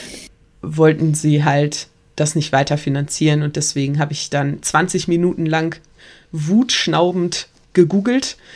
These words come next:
nach irgendwelchen Jobs und wollte eigentlich nie wegziehen. Ich hab immer gesagt, ich möchte in der Heimat bleiben. Und ja, dann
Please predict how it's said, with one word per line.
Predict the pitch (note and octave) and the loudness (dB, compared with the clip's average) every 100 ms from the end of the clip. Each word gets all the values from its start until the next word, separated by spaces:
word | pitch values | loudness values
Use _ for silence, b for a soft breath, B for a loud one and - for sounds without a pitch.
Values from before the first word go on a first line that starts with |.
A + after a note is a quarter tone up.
| B B B B B B - | B B B B B B -6
nach | D#3+ - - | -2 0 0
irgendwelchen | F3+ E3+ E3+ D#3+ D#3+ D#3+ D#3+ | 0 0 0 0 0 0 -4
Jobs | D3+ F3+ A#3 - - B B B B B | -2 -2 -4 -12 -14 B B B B B
und | - E3 E3 E3 D#3+ - _ _ _ | -2 0 0 -2 -6 -12 _ _ _
wollte | D3+ E3 F3+ - | 4 6 6 4
eigentlich | - D3 D3+ D#3+ F3 | 2 0 0 -4 -2
nie | E3+ F3+ G3 F#3 | 0 2 2 2
wegziehen. | D#3 D#3 - - A#2+ D3 C#3+ _ | 0 -2 -10 -6 -6 -6 -10 _
Ich | - | -10
hab | D#3+ | -8
immer | - E3 D#3+ | -4 -4 -2
gesagt, | D#3 D#3 D#3 | -2 -2 -4
ich | - - | -6 -4
möchte | D3 - D3+ | -4 -4 -6
in | D3+ D3 | -4 -2
der | D3+ | -2
Heimat | D3+ D3+ D3+ D3 | -2 0 -2 -2
bleiben. | - D3 D3 D3+ D3+ - B B B B B _ _ | -2 0 0 -2 -4 -6 B B B B B _ _
Und | E3+ E3 D#3+ D#3 D#3+ D#3 - - _ _ _ _ _ _ | -6 -4 -4 -4 -4 -6 -10 -12 _ _ _ _ _ _
ja, | G3 E3+ | 2 2
dann | D#3+ D#3 D#3 D#3+ | 2 -2 -4 -6